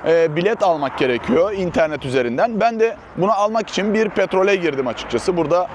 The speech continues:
bir yakıt istasyonuna girdim. Yakıt istasyonunda burada, e, Denizlili olduğunu söyleyen Denizlili bir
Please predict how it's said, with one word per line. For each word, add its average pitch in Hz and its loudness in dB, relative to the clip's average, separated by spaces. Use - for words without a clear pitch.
bir 170 2
yakıt 180 0
istasyonuna 170 -2
girdim. 147 0
Yakıt 190 0
istasyonunda 190 -2
burada, 202 2
e, 131 0
Denizlili 202 0
olduğunu 170 2
söyleyen 170 0
Denizlili 190 0
bir 190 0